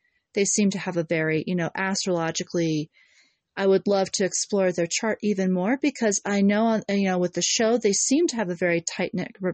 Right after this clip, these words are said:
re-, relationship, but thus far what I've seen with their chart, that seems to, that seems to reflect that, but it would be nice to look at it a little bit more further down the line with future episodes. So more to come when it comes to Lisa Rinna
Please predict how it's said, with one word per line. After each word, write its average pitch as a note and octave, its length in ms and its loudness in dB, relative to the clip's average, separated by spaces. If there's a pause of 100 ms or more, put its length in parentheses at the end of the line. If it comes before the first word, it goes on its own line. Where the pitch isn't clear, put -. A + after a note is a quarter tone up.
(120)
re-, F3+ 220 2
relationship, F3+ 760 0
but - 160 -4 (560)
thus D4 260 2
far E4 160 2
what B3+ 140 4
I've G3+ 80 2
seen - 240 0
with F3 140 -2
their E3+ 140 0
chart, - 400 -4
that E3 180 -4
seems F3+ 360 -2 (120)
to, F3 460 4 (380)
that G3+ 140 -4
seems D#4 340 2
to G#3 80 -2
reflect D#3 380 -4
that, D#3+ 320 -6
but D#3+ 220 -4 (340)
it G#3+ 140 2
would G3 160 4
be F#3+ 140 2
nice D#3+ 300 -2
to F#3 100 -4
look E3 240 -2
at D#3+ 160 -2
it - 100 -2
a E3+ 80 -4
little D#3+ 260 0
bit D#3+ 220 -4
more D#3+ 240 -6
further D#3 420 -6
down D#3+ 220 -4
the D#3+ 80 -2
line A3 380 0
with A3 100 0
future A3+ 340 0
episodes. F#3+ 720 -2 (240)
So G#3 520 2
more G3 460 0
to C#4+ 120 -2
come C#4+ 340 0
when F3 120 2
it E3 100 -4
comes F#3+ 280 -2
to G3+ 100 0
Lisa G#3 340 2
Rinna A3+ 440 0